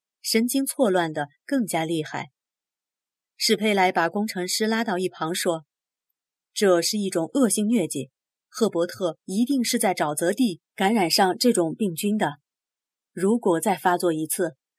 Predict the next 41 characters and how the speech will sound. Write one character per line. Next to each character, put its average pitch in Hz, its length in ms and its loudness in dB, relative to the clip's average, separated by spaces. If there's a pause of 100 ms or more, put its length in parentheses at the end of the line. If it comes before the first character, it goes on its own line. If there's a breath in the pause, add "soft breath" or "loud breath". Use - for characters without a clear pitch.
而 233 240 4
我 190 140 2
们 185 160 2
又 240 120 4
没 202 140 2
法 175 180 -2
控 233 220 -2
制 226 140 -4
病 247 180 0
情 165 240 -4
的 220 80 0
话， 151 280 -6 (400)
他 214 140 -6
就 208 140 0
要 170 160 2
完 151 240 -2
了。” 175 160 -2 (1500)
十 - 200 0
二 208 180 4
月 202 180 2
七 233 240 0
日 214 140 2
中 240 260 2
午， 151 280 -2 (360)
第 196 200 0
二 240 200 0
次 185 140 0
发 190 220 2
作 185 200 0
果 170 280 0
然 165 180 -2
来 165 240 0
了。 151 200 -4 (480)
这 226 220 2
一 160 140 -2
次 165 240 -2
发 196 200 -4
作 202 160 0
的 165 120 -2
情 170 240 -6
形 165 260 -4